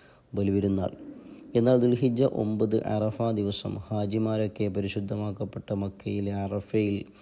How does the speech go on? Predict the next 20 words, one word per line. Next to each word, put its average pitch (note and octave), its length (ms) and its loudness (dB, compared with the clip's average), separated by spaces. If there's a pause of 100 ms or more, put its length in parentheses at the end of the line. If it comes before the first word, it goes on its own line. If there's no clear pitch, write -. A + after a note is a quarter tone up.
(300)
സംഗമിക്കുന്ന G#2 960 0
ദിവസമാണ് G2+ 680 -2 (480)
ദുൽഹിജ്ജ G2+ 400 -2
ഒമ്പത് G2+ 440 0
എന്നുള്ളത്. F#2+ 520 -2 (560)
അന്ന് B2+ 220 4
ഹാജിമാരല്ലാത്ത B2 1040 2
മുഴുവൻ A2 420 2
ആളുകൾക്കും G#2+ 560 0
ശക്തിയായ A2 800 -2
സുന്നത്താണ് G2+ 760 -4 (520)
നോമ്പനുഷ്ഠിക്കുക G#2+ 960 -2
എന്നുള്ളത്. F#2 500 -2 (640)
ആ B2 60 8
ഒരു C#3+ 200 10
ദിവസത്തിലെ B2 760 2 (340)
നോമ്പൊരു A2+ 400 2
മനുഷ്യൻ G#2+ 440 -2
അനുഷ്ഠിച്ചു G#2 480 -4
കഴിഞ്ഞാൽ G2 460 -2